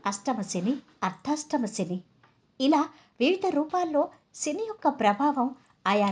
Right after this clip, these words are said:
రాశుల వారి మీద ఉంటుంది. శని యొక్క ప్రభావం ఆయా రాశుల వారి మీద ఉన్నప్పుడు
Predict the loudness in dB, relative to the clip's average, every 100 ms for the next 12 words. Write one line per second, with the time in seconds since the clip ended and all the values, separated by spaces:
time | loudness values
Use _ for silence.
0 | 0 -2 -2 -2 0 0 -2 -4 -6 -8
1 | -6 -6 -6 -10 _ _ -20 -20 _ _
2 | _ _ _ _ _ _ _ _ _ 2
3 | 4 4 2 0 2 2 4 2 0 -2
4 | -4 -2 0 0 -4 -4 -4 0 0 0
5 | -2 -4 -4 -4 -2 2